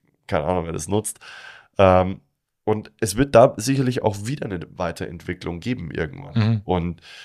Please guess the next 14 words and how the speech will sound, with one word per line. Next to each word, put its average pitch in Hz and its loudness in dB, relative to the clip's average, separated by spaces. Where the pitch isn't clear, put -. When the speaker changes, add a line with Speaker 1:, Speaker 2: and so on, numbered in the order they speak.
Speaker 1:
ähm, 82 2
ich, - -6
also 101 4
ich, - -4
dafür 120 0
ist 107 -2
das 101 -8
Internet 101 -6
zu 117 -4
gut 110 -2
und 90 -8
zu, 98 2
zu 107 -2
interessant, 95 -2